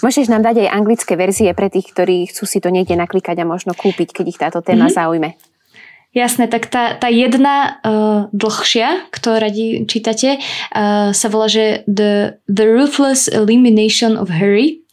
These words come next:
Speaker 2: A potom tá druhá od Jeffa Bethkeho sa volá, že To Hell with the Hustle.
Speaker 1: Dobre, Kika, ty si trošku už, eh, načrtla,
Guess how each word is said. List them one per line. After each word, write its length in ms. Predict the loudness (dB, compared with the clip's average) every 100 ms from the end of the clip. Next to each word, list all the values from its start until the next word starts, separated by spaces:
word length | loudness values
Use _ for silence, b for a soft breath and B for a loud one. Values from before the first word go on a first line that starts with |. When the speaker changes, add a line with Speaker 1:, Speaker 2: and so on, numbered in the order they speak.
| B B B B B -8
Speaker 2:
A 480 | -4 -2 -2 -2 -2
potom 280 | -2 0 0
tá 80 | 0
druhá 400 | 0 0 0 -2
od 120 | -4
Jeffa 360 | -2 -2 -2
Bethkeho 480 | -4 -6 -4 -2 0
sa 240 | 0 -2 -4
volá, 400 | -4 -2 -2 -2
že 480 | -2 -2 -4 -6 -4
To 80 | -2
Hell 360 | 0 0 0 0
with 240 | 0 -2
the 80 | -4
Hustle. 500 | -4 -4 -6 -8 -10 _ _ _ _ _ _ _ _ B B B B B B B B B B B
Speaker 1:
Dobre, 320 | -6 0 0
Kika, 320 | 0 0 -2 0
ty 80 |
si 100 | 0 0
trošku 340 | 0 -2 -4
už, 180 | 0 0 0
eh, 340 | 0 2 2 4
načrtla, 960 | 2 2 -2 -4 -4 -4 0 0 -2